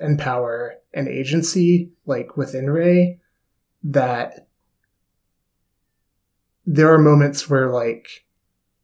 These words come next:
I think you can see even here some element of foreshadowing of, like, maybe on some level Rei is, like, has some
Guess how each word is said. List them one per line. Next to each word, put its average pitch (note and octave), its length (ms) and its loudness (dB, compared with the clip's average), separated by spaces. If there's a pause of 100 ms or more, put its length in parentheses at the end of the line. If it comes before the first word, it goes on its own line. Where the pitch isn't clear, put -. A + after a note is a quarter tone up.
(220)
I D3+ 80 2
think F#3 180 6
you F3+ 120 4
can F3 160 2
see D#3 240 0
even C#3+ 260 -2
here C#3 560 -2 (540)
some F3 200 0
element C#3+ 280 2
of C3+ 100 -2
foreshadowing D3+ 800 0
of, B2+ 260 -4
like, A#2+ 500 -10 (1800)
maybe D#3+ 300 4
on D3 160 4
some C3+ 240 0
level B2 320 -4
Rei B2 240 -4
is, A#2 260 -8
like, - 500 -12 (1600)
has C3 480 0
some B2 920 -6